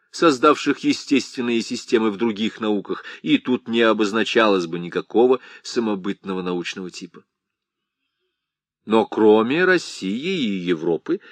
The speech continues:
Данилевскому принадлежит другой, во всяком случае более основательный и важный труд – двухтомное критическое исследование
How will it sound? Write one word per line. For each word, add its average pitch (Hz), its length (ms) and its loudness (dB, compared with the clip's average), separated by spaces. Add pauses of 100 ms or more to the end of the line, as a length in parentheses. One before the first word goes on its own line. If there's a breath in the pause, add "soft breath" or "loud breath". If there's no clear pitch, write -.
(200 loud breath)
Данилевскому 87 840 -2
принадлежит 117 580 -2
другой, 185 500 4 (100)
во 101 120 0
всяком 214 320 -4
случае 104 320 -2
более 240 380 2
основательный 196 840 2
и 185 60 -2
важный 143 400 0
труд – 120 340 -8 (300 loud breath)
двухтомное 180 920 2 (200 soft breath)
критическое 151 720 0
исследование 175 800 0